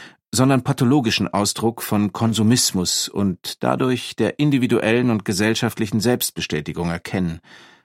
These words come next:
Man würde sie tendenziell moralisch schockierend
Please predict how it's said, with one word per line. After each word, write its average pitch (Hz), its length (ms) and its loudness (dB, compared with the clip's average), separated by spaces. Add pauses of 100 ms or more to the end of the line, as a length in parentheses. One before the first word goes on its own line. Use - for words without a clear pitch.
(440)
Man 123 160 2
würde 160 240 2
sie 170 320 0
tendenziell 143 840 0
moralisch 104 540 0
schockierend 120 720 0